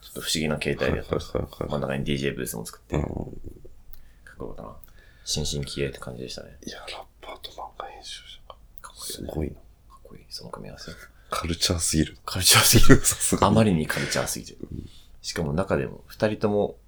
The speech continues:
Speaker 1: 漫画編集者の中でも、
Speaker 2: うん。
Speaker 1: ラッパーの中でも、特にカルチャーに造形の深い、深い二人なので。
Speaker 2: うん、そうよね。
Speaker 1: うん。そう、そう、そういう人とか映画とか死ぬほど見てるし、
Speaker 2: うん。
Speaker 1: 批評までしてるから。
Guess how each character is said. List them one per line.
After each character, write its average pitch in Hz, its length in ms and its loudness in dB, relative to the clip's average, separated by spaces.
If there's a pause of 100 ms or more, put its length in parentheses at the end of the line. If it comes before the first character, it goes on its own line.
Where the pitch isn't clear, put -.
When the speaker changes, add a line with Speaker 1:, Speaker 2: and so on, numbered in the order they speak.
(180)
Speaker 1:
漫 110 160 0
画 123 100 -4
編 131 200 -4
集 127 140 0
者 123 120 -2
の 117 60 -2
中 117 180 0
で 117 80 0
も、 123 300 -4
Speaker 2:
う - 40 -10
ん。 - 40 -4
Speaker 1:
ラ - 80 -2
ッ - 60 -12
パ 131 160 2
ー - 20 4
の 131 80 0
中 135 180 0
で 139 60 0
も、 139 180 0
特 135 220 -2
に 117 160 2
カ - 160 0
ル 95 80 0
チ - 120 0
ャ 71 60 2
ー 69 40 -4
に 69 60 -4
造 76 200 -4
形 73 140 -4
の 71 100 -4
深 69 180 -2
い、 - 160 -6 (100)
深 - 240 -2
い - 40 0
二 - 40 -12 (120)
人 - 80 -2
な 57 80 -8
の 53 80 -10
で。 50 100 -14 (140)
Speaker 2:
う 82 180 0
ん、 71 60 0
そ 65 220 0
う 58 40 0
よ 50 80 -4
ね。 50 160 -6 (680)
Speaker 1:
う 85 60 -10
ん。 87 40 -10
そ 80 340 -10
う、 - 60 -20
そ - 80 -16
う、 - 60 -18 (180)
そ - 140 -8
う - 20 -8
い - 20 -8
う - 40 -20
人 - 80 -10
と - 80 -12
か - 240 -6
映 82 180 0
画 85 120 0
と - 100 -12
か 76 100 -10
死 - 180 -4
ぬ 80 60 -4
ほ 80 120 -6
ど 76 200 -6 (440)
見 73 140 -8
て - 80 -8
る 58 80 -8
し、 - 280 -12 (120)
Speaker 2:
う - 40 -8
ん。 78 180 -12
Speaker 1:
批 - 140 -14
評 73 180 -6
ま 65 120 -8
で 62 60 -12
し - 80 -14
て - 60 -14
る - 80 -16
か 73 100 -16
ら。 80 100 -14